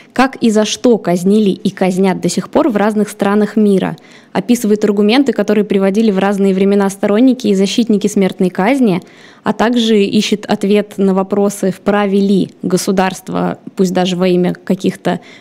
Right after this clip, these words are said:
высших и благих целей, убивать человека,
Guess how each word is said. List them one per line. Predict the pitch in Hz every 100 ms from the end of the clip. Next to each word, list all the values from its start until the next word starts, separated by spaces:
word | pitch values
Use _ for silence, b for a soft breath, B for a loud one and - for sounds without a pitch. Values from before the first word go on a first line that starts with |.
| -
высших | 190 214 - 202
и | 185
благих | 185 185 190 -
целей, | - 190 170
убивать | - 185 190 190
человека, | 190 196 180 190 320 233 190